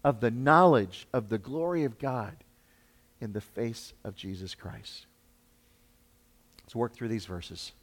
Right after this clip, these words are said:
Paul says, "We don't promote ourselves, unlike the false teachers. We don't promote our ideas, our doctrines. We don't use our tricks. We have one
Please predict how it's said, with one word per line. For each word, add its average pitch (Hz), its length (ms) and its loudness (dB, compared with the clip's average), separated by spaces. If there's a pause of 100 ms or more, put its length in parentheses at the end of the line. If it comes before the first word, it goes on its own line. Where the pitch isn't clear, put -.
(760)
Paul 156 240 8
says, 117 500 0 (720)
"We 127 80 4
don't 160 180 8
promote 147 300 4
ourselves, 120 680 0 (640)
unlike 131 360 0
the 107 80 -8
false 104 280 -4
teachers. - 560 -14 (1300)
We 139 100 4
don't 185 180 8
promote 175 440 -4
our 147 260 12
ideas, 120 240 8 (960)
our 151 100 -6
doctrines. - 880 -4 (520)
We 143 120 4
don't 196 220 10
use 185 420 2 (320)
our 135 140 10
tricks. - 760 -4 (600)
We 175 160 2
have 165 280 12
one 185 640 4